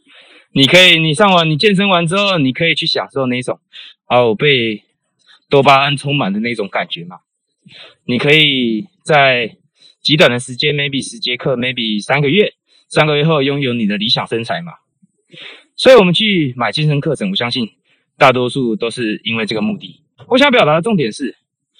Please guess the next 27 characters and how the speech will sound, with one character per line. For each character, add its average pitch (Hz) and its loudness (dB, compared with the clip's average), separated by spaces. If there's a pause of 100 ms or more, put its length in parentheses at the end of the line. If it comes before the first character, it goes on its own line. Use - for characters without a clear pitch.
(400)
大 262 6
多 254 4
数 247 0
做 196 0
销 208 -2
售、 196 0
做 175 -2
业 180 -2
务 175 -2
的 127 -2
朋 113 -6
友， 113 -4 (1700)
都 226 8
会 233 6
很， 107 -4
我 107 -10
讲， 92 -4 (760)
很 127 2
认 202 2
真， 196 -2 (580)
非 226 2
常 143 -2
努 110 -2
力 147 -2
的 117 -2
去 139 -2
做 117 -4